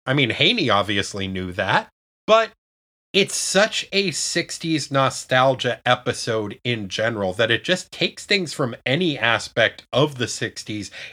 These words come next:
and really of the original Silver Age run of the Titans and just throws it all in there, regardless of when in the sixties it happened, when in the Silver Age run it happened. It's kinda like, I think, if you were making a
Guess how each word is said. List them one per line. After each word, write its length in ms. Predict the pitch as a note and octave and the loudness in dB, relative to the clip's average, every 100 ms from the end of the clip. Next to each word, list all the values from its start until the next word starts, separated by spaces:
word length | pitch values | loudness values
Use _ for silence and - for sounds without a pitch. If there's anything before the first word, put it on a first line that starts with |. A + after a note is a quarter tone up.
| - | -4
and 120 | B2 | 0
really 320 | C#3+ E3+ C#3 - | 2 2 0 2
of 320 | C3+ B2+ A2 | 4 4 -2
the 340 | A#2+ A2+ G#2+ - | -2 -2 -2 -2
original 540 | A#2 G#2+ A#2+ B2+ A2 | -2 0 -2 0 -2
Silver 400 | - B2+ G#2+ A2+ | -2 -2 -2 0
Age 180 | G#2 F#2 | -2 -2
run 240 | F#2+ C3+ | 2 2
of 120 | D3+ - | 2 -4
the 100 | A2 | -6
Titans 580 | - G2+ G2 G2+ F#2+ - - - - | -2 -2 -4 -8 -10 -12 -16 -18 0
and 160 | C3+ C3+ | 0 2
just 280 | A3+ - - _ _ - | 0 -2 -14 _ _ -20
throws 640 | - - A2+ C3+ D3 A#2+ | -14 -6 4 6 6 2
it 100 | A#2 | 4
all 260 | A2 G2 | 6 4
in 180 | F#2 F2+ | 0 -4
there, 300 | E2 D2 D#2+ - _ _ _ - | -6 -10 -14 -18 _ _ _ 0
regardless 640 | C#3+ C#3 D3 D#3 C3 A#2+ | 2 6 4 4 2 2
of 160 | - G2 | 0 2
when 220 | A#2 B2 | 2 4
in 120 | A#2 | 0
the 80 | A2 | -2
sixties 480 | - A2 - A2 G2+ | -2 -4 -2 -4 -2
it 100 | F#2+ | 2
happened, 580 | G#2+ G2+ G#2 G2 F2+ | 2 2 0 -2 -4
when 180 | G2 G#2 | 0 2
in 200 | G2+ G2 | 2 -2
the 120 | F#2 F2+ | -2 -2
Silver 400 | - G#2+ G2 F#2 | -2 -4 -2 -2
Age 200 | F2 E2+ | -2 -4
run 240 | F2+ E2+ | -6 -4
it 120 | E2 | -4
happened. 520 | - E2+ D#2+ D#2+ D#2 - _ - | -6 -6 -6 -10 -14 -18 _ 0
It's 200 | E3 - | 0 2
kinda 240 | G#3 A#3 | 0 4
like, 220 | G3 F#3 | 4 4
I 80 | D#3 | 2
think, 260 | C3+ D3+ C#3 | 2 0 -2
if 160 | C#3+ | -2
you 100 | C3+ | -2
were 140 | B2 A#2 | 0 0
making 440 | A#2 A#2+ C3 A#2+ | 0 0 -2 -4
a 440 | A2+ G#2+ G#2 G2 | -4 -2 -2 -2